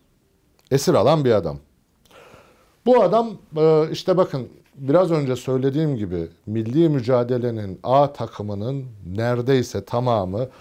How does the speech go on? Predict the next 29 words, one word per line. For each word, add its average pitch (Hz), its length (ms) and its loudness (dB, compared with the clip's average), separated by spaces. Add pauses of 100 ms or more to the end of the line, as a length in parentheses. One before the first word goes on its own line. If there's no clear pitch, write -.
(160)
işte 117 200 0
Rauf 127 340 4
Orbay 117 360 4
da 90 160 -2
dahil 92 280 0
olmak 87 360 -4
üzere, 82 340 -6 (460)
işte, 101 280 -4 (260)
e, 113 40 -6 (500)
o 143 160 -2
takımdaki 113 600 -4
hemen 113 200 -2
hemen, 95 320 -6 (160)
A 147 220 4
takımındaki 101 640 -10
hemen 113 240 -2
herkes 160 480 0 (480)
birkaç 139 520 -2
kişi 98 220 -8
hariç, 127 500 0
e, 123 280 -8
şey 139 140 -2
yapılmıştır. 87 680 -4 (720)
E, 123 280 0
ciddi 131 340 0
şekilde 113 480 -2
itibarsızlaştırılmıştır. 113 1500 -4 (1300)
Halit 220 320 0
Paşa, 185 460 2